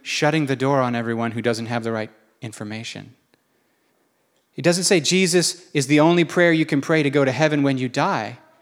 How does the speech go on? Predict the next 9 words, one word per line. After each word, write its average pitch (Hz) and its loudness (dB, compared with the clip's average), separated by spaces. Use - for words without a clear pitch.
He 170 -4
says, - 0
"I'm 202 4
the 170 4
one 147 0
that 156 2
reveals 147 2
the 131 -8
Father." 147 -6